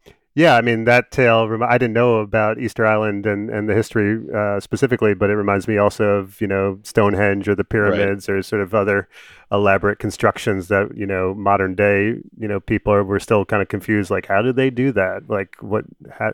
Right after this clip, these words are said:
Speaker 1: how did this happen in a way that, like, we can't fathom, really?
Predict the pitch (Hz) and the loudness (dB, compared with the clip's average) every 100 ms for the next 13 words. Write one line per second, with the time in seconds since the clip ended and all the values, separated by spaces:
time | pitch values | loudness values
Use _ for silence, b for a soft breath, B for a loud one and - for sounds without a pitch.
0 | - 123 131 127 - 117 127 113 98 98 | -2 -2 2 0 2 2 2 0 -2 -2
1 | 101 107 104 101 101 104 101 95 107 104 | 0 0 0 -2 -4 -4 -6 -6 -8 -6
2 | 110 101 - - 98 113 101 98 104 104 | -4 -4 -8 -4 0 0 -2 -6 -6 -6
3 | 120 | -8